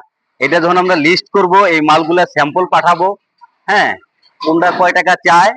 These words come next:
কয় টাকাতে আনা যাবে, তখন হইলেও মনে করেন যে আপনাকে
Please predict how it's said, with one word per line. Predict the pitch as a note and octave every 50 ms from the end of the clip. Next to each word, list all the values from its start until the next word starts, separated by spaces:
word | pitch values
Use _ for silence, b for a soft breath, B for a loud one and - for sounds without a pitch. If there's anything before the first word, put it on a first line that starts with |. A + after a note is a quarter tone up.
| - _ _ _ _ _ _ _
কয় | D#3 E3 E3 F#3
টাকাতে | E3+ F3+ F3 E3
আনা | B2+ C#3+ D#3+ F3 F3+
যাবে, | E3 E3+ D#3 C#3 D#3+ G#3+ D#4 E4+ - _ _ _ _ _ _ _ _ F3
তখন | F3+ F3+ G3+ G#3 G3+ F#3+
হইলেও | G3 F#3+ G3 G3 F#3
মনে | F3+ F3+ F3+ F3
করেন | D3+ E3+ E3 E3 D#3+ D#3+
যে | C#3+ D3+ D#3 D3 D3 C#3 - _ _ _ -
আপনাকে | - C3+ - D3 C#3+ C3+ C#3+